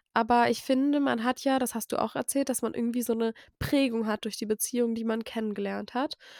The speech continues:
Und ich bin irgendwie sehr dankbar dafür, weil ich finde, dass der Waschbär und ich sehr sensibilisiert sind dafür, dass wir halt aus einer Familie kommen, die irgendwo eine eigene familiäre Kultur hat sozusagen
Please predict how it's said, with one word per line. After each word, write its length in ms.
Und 140
ich 140
bin 160
irgendwie 280
sehr 160
dankbar 360
dafür, 360
weil 140
ich 100
finde, 240
dass 240
der 120
Waschbär 260
und 100
ich 240
sehr 260
sensibilisiert 760
sind 180
dafür, 400
dass 300
wir 420
halt 240
aus 160
einer 180
Familie 580
kommen, 400
die 140
irgendwo 420
eine 180
eigene 420
familiäre 600
Kultur 540
hat 220
sozusagen 720